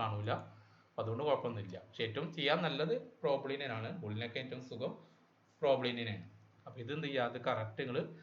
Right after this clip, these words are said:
ചെയ്ത് ലെവലാക്കുക. ഞാൻ ഒരു ഉദാഹരണം കൂടി കാണിച്ചു തരാം. ഒരു ഷെൽഫ് ഉദാഹരണം, ഷെൽഫൊക്കെ വരക്കണമെങ്കിലൊക്കെ സിമ്പിളായിട്ട് ഷെൽഫ് വരക്കണമെങ്കിലൊക്കെ എന്ത് ചെയ്യുക, ഒരു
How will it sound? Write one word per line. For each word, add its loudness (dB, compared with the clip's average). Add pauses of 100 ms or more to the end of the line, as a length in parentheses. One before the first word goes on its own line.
(340)
ചെയ്ത് 2 (220)
ലെവലാക്കുക. 2 (500)
ഞാൻ 4 (260)
ഒരു -2
ഉദാഹരണം 6
കൂടി 0
കാണിച്ചു 0
തരാം. -4 (360)
ഒരു -2 (440)
ഷെൽഫ് -2
ഉദാഹരണം, -2
ഷെൽഫൊക്കെ -2
വരക്കണമെങ്കിലൊക്കെ -2
സിമ്പിളായിട്ട് -2 (460)
ഷെൽഫ് 2
വരക്കണമെങ്കിലൊക്കെ -2
എന്ത് -6
ചെയ്യുക, -4
ഒരു -6